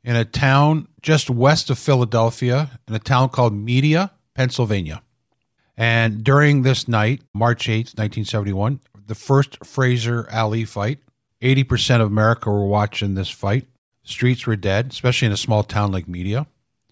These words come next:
At the time, unknown suspects broke into an unmarked, a two-person F B I office in Media and took out hundreds, if not thousands, of files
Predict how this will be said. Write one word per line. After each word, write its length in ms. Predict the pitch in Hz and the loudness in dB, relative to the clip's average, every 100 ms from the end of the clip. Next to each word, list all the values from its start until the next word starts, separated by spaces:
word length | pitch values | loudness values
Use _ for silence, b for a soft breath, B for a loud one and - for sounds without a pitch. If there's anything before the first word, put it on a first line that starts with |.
| _ _ _ - | _ _ _ -8
At 140 | 131 | -4
the 100 | 131 | -4
time, 540 | - 160 156 120 127 - _ | 2 4 4 4 0 -6 _
unknown 420 | 135 143 139 127 | -2 2 2 0
suspects 760 | 101 - 139 - - 104 - - - | -2 -2 -2 -2 -6 -8 -8 -18 -18
broke 440 | 104 123 131 - | -6 0 0 0
into 460 | 127 123 - 113 101 | -2 -4 -4 -4 -4
an 180 | 98 - _ - | -6 -12 _ -4
unmarked, 720 | 127 143 120 113 - - - _ _ - | -2 2 2 2 -2 -12 -20 _ _ -14
a 80 | 113 | -6
two-person 1000 | - 180 165 - 156 147 151 135 135 135 _ | 2 4 4 4 4 2 0 0 -2 -8 _
F 220 | 139 135 - | -2 -2 0
B 140 | 123 | 2
I 220 | 123 131 | 4 4
office 640 | 107 101 90 123 - - - _ _ _ | 2 0 -2 -6 -6 -10 -16 _ _ _
in 180 | 123 147 | -2 0
Media 460 | 127 107 104 139 - _ _ - | 2 2 0 -2 -6 _ _ -2
and 500 | 120 120 120 120 - _ | 0 2 2 0 -6 _
took 180 | - 131 | -2 2
out 280 | 139 127 127 | 4 2 0
hundreds, 420 | - 139 135 120 | 0 2 2 0
if 80 | 120 | 0
not 180 | 120 113 | 0 0
thousands, 640 | - 113 117 110 110 101 | 0 2 2 -2 -8 -10
of 180 | - 107 | -8 -8
files 680 | - 123 131 120 98 98 | -2 0 2 2 0 -4